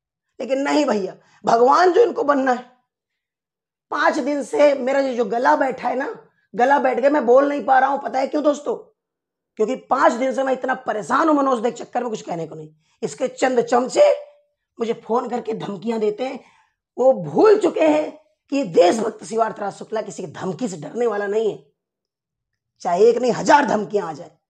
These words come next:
अबे धम-, जो मरने के लिए खड़ा है उसे किस चीज का डर यार? हम तो मरने के लिए खड़े हैं, जो भी उसके चमचे हैं या किसी के भी चमचे हैं,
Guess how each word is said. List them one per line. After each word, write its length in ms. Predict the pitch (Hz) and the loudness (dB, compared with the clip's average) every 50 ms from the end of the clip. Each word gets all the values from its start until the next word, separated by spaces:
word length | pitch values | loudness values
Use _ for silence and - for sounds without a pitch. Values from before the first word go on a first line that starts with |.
| _ _ _ _ _ _ _ _ _ _ _ _ _ _ _ - | _ _ _ _ _ _ _ _ _ _ _ _ _ _ _ -16
अबे 120 | - - - | -14 -12 -8
धम-, 260 | - - 226 247 226 | -4 -2 -2 0 2
जो 140 | - 320 311 | 4 4 6
मरने 420 | 277 247 226 247 302 339 392 403 | 6 6 6 6 6 6 6 6
के 80 | 339 381 | 6 4
लिए 140 | 381 370 | 4 4
खड़ा 200 | - 311 311 320 | 4 4 4 4
है 80 | 349 339 | 4 4
उसे 160 | 311 - 330 | 4 2 -2
किस 260 | - - 302 - - - | -4 -4 -6 -8 -6 -6
चीज 160 | 269 254 208 | -6 -4 -2
का 100 | 240 233 | 0 2
डर 160 | 208 220 214 | 4 4 4
यार? 300 | 202 170 147 151 151 - _ _ _ _ _ _ _ _ _ _ _ _ _ | 4 2 0 0 -2 -8 _ _ _ _ _ _ _ _ _ _ _ _ _
हम 140 | - 320 302 | 0 2 2
तो 80 | - - | 2 4
मरने 360 | 349 359 381 392 415 415 349 | 6 6 8 8 6 6 6
के 80 | 254 320 | 4 2
लिए 100 | 294 269 | 2 2
खड़े 260 | 214 247 247 247 226 | 4 4 4 4 2
हैं, 240 | 196 - - - _ _ _ _ _ _ _ _ _ _ _ _ _ _ _ - | 0 -2 -8 -18 _ _ _ _ _ _ _ _ _ _ _ _ _ _ _ 0
जो 140 | 226 294 320 | 2 2 4
भी 80 | 359 | 2
उसके 200 | 359 240 311 302 | 2 2 0 0
चमचे 400 | - - - 311 330 - 392 381 | 0 0 0 0 2 2 2 4
हैं 120 | 381 349 339 | 4 6 6
या 80 | 330 | 4
किसी 320 | 320 - 349 302 - 370 339 | 4 2 0 0 4 4 4
के 80 | - 339 | 4 4
भी 80 | 339 | 4
चमचे 360 | - 302 277 277 - 208 233 | 4 2 2 0 0 -4 -6
हैं, 120 | 202 151 | -6 -8